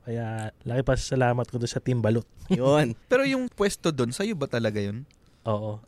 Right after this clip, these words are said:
Speaker 3: Okay.
Speaker 1: Nakuha ko doon sa isang friend ko na dating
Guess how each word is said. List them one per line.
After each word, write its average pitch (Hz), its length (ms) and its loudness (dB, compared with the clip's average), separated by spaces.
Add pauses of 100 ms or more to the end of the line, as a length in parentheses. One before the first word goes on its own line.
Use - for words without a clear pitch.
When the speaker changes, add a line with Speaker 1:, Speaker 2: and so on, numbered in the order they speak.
Speaker 3:
Okay. 147 140 -6
Speaker 1:
Nakuha 151 480 4
ko 151 140 -2
doon 147 180 -4
sa 139 340 -2
isang 131 400 -8
friend 131 300 -8
ko 107 160 -8 (260)
na 123 160 -4 (460)
dating 123 400 2